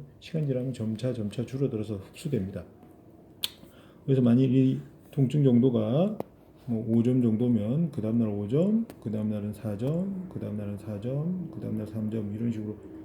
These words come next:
점점점 줄어들게 돼 있죠. 이렇게 해서 보통 한 일, 이 주 정도 가거나 아주 예민한 경우는 뭐 한두 달 가기도 하죠. 그러나 결국은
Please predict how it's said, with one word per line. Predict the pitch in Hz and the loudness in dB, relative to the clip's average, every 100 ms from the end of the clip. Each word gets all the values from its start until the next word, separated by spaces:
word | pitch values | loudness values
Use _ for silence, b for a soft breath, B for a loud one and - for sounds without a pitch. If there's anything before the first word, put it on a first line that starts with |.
| - | -18
점점점 | - 113 113 120 120 113 | -6 0 0 0 0 -2
줄어들게 | 151 165 117 98 | -2 -2 -4 -6
돼 | 104 | -6
있죠. | 92 - - - - - - - - | -8 -12 -18 -20 -20 -20 -20 -12 -2
이렇게 | 156 - | 0 2
해서 | 151 139 | 2 2
보통 | 117 139 | 2 0
한 | 127 127 147 | 0 0 0
일, | 151 | 2
이 | 123 | 2
주 | 113 | 0
정도 | 110 101 104 | -2 -2 -4
가거나 | 101 104 113 98 117 180 - - - - - | -4 -4 -2 -2 -2 -4 -6 -18 -20 -20 -8
아주 | 147 151 | -4 4
예민한 | 127 113 120 117 | 6 6 6 4
경우는 | 110 104 110 110 | 2 0 -2 -2
뭐 | 98 | -2
한두 | 101 135 - | -2 -4 -4
달 | 95 | -8
가기도 | 101 92 95 90 | -8 -8 -10 -12
하죠. | 107 - - - - | -12 -14 -18 -18 -4
그러나 | 156 143 | -2 2
결국은 | 131 147 170 143 | 2 2 0 -2